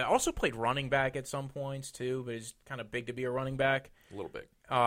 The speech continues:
Speaker 1: I, I like that pickup. I think they're gonna try to use him versatility-wise, uh, try to use some of the, the run blocking he's kinda picked up as, a-, a-,
Speaker 2: Right.
Speaker 1: and kinda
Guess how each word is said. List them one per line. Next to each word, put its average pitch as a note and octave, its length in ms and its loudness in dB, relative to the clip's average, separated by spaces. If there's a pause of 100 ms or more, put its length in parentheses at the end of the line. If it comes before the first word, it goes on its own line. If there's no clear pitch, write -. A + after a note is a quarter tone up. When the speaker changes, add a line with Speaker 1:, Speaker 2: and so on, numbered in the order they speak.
(880)
Speaker 1:
I, C#3+ 140 4
I G3+ 140 8
like G#3+ 200 6
that G3+ 160 -2
pickup. B2+ 420 -2
I C3+ 100 -2
think C#3+ 340 -8
they're D3 160 -4
gonna D#3 160 -4
try D#3+ 240 2
to D3 60 -2
use D3 200 -4
him C#3+ 80 -6
versatility-wise, C3+ 1160 -2 (360)
uh, A#2 420 6 (200)
try C3+ 160 -2
to B2+ 80 -2
use B2+ 140 -4
some C3 100 -4
of B2 100 -8
the, A#2 300 -2
the B2 80 -8
run B2 220 -4
blocking B2 440 -2
he's A#2+ 120 -14
kinda A#2+ 180 -10
picked B2 300 -4
up A#2+ 160 -4
as, A#2 400 -6
a-, - 40 -4
a-, B2+ 220 2
Speaker 2:
Right. B2+ 160 2
Speaker 1:
and B2+ 220 -4 (100)
kinda G3 300 -4